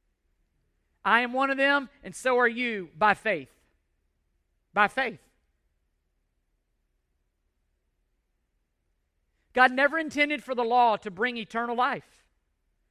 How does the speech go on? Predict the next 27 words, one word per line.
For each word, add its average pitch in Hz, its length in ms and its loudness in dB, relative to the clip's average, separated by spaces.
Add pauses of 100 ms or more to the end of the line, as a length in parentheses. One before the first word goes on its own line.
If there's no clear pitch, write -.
(120)
to - 100 -4
forgive 226 400 -2
sins. 240 400 -8
Its 233 200 -12
role 226 640 2 (240)
was 240 300 0
to, 247 200 -8 (140)
to 247 140 -10
drive 233 560 2
us 226 240 -4
to 240 100 -14
look 247 160 -2
for 254 140 -6
another. 240 340 -4
Listen 302 300 -6
to 302 60 -8
Gal-, 240 280 -10 (100)
Galatians 240 600 -4
three 262 300 -10
twenty-four. 240 680 -4 (340)
"Therefore, 262 840 2 (1120)
the 220 140 -4
law 262 500 2
has 247 240 -4
become 262 640 -4
our 220 180 0
tutor 214 800 -4